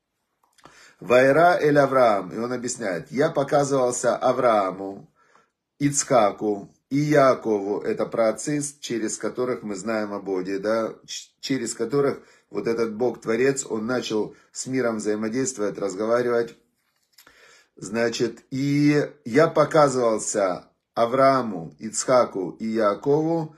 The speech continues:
бе Эль Шадай". А, в Эль Шадай это, ну, дословно на русский можно перевести как "Бог", а, Шадай, Шадай. "Бог",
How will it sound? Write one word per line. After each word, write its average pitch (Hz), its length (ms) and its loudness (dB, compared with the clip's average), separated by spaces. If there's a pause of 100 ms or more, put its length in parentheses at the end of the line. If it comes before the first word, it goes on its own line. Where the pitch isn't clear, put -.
(160)
бе 117 260 0
Эль 147 260 2
Шадай". 110 600 0 (520)
А, 92 320 0 (100)
в 113 720 0 (360)
Эль 156 220 2
Шадай 175 580 0 (220)
это, 117 560 2 (260)
ну, 185 200 -4
дословно 139 480 0
на 127 60 0
русский 156 220 -2
можно 113 240 -4
перевести 110 380 -6
как 95 260 -6
"Бог", 143 440 0 (420)
а, 92 340 -2
Шадай, 113 680 -2 (840)
Шадай. - 520 -18 (1300)
"Бог", 147 560 0